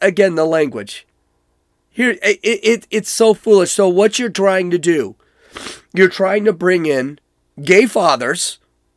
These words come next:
and you're trying to bring trans mothers, which is actually a father. Okay, because trans women, which are men, can be women,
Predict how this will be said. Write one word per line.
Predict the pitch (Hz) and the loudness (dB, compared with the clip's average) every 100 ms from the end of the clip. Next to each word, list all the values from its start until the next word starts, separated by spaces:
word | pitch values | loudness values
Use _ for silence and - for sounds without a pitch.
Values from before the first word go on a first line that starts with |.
| _ _ _ _ _ _ - | _ _ _ _ _ _ 0
and | 190 | 2
you're | 190 | 2
trying | 185 202 196 196 | 2 2 2 0
to | |
bring | 160 160 160 156 151 _ _ _ _ | -4 -2 -2 -4 -10 _ _ _ _
trans | - 190 185 175 165 165 - - - _ _ _ _ _ _ _ _ _ | -6 0 2 2 -2 -4 -8 -10 -14 _ _ _ _ _ _ _ _ _
mothers, | 175 170 110 - - - _ _ _ _ _ - | 2 2 2 -8 -18 -20 _ _ _ _ _ -4
which | 156 - | -4 -2
is | 156 151 | -2 0
actually | 139 - 147 135 | 0 -2 -4 -4
a | |
father. | 117 139 95 - _ _ _ _ _ _ _ _ _ _ _ _ _ | 0 -2 -2 -12 _ _ _ _ _ _ _ _ _ _ _ _ _
Okay, | 117 117 110 | -14 -10 -10
because | - - 156 131 | -8 2 2 0
trans | - 170 160 156 139 - _ _ _ | -2 2 2 0 -8 -16 _ _ _
women, | 131 156 175 147 127 131 _ _ _ _ _ _ _ - | -4 0 0 0 -2 -6 _ _ _ _ _ _ _ -6
which | 156 - | -4 0
are | 147 | 2
men, | 156 175 123 117 120 _ _ _ _ _ - | 4 4 2 -2 -12 _ _ _ _ _ -8
can | 175 160 160 | 0 0 0
be | 147 | -4
women, | 147 175 175 139 117 117 | 0 4 4 2 -4 -6